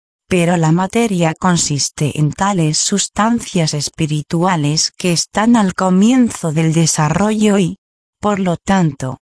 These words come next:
también pueden ser visible para el ojo humano, porque solo lo espiritual más maduro es invisible.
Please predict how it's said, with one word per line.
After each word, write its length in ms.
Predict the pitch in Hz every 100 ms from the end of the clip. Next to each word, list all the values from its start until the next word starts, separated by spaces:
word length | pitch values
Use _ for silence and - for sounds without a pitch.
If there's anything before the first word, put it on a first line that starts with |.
| _ _ _
también 600 | 190 180 180 226 311 302 247
pueden 400 | 202 208 196 175
ser 320 | - 202 185
visible 560 | 160 139 - 220 214 185
para 280 | 170 170 170
el 160 | 196
ojo 340 | 220 240 226 196
humano, 580 | 165 151 143 135 135 135 - _ _ _ -
porque 340 | 170 160 170
solo 460 | - - 254 220 170
lo 220 | 156 165
espiritual 920 | 180 - 160 147 147 - 147 139 151
más 320 | 151 151 -
maduro 480 | 165 143 156 196 175
es 320 | - 190 -
invisible. 960 | 185 160 160 - 190 160 123 123 123